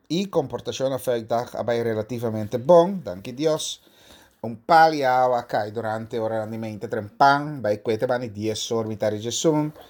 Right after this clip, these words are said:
Ayer me inta. También arriba Extra su portada, falta capacidad <clears throat> pa uso optimal de cámara operación na C M C. Esa aquí no,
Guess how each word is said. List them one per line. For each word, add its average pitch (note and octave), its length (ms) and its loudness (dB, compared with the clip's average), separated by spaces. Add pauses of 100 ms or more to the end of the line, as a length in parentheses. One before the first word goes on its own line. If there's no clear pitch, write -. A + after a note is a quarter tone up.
(560)
Ayer G#2+ 480 4
me A2 200 -2
inta. C#3 480 2 (600)
También F3 320 6
arriba G3+ 880 4
Extra E3 340 0
su - 180 -8
portada, E3 720 2
falta D#3+ 360 2
capacidad D#3 760 2 (240)
<clears throat> D#3+ 240 0
pa C3 160 2
uso D#3 340 6
optimal D3 640 2
de G3+ 140 -8
cámara C#3+ 460 0
operación A#2+ 720 -6 (320)
na A2 240 -2
C G2 400 -4 (120)
M F#2+ 240 -6
C. - 420 -4
Esa - 140 -6
aquí C3+ 160 -6
no, B2+ 120 -6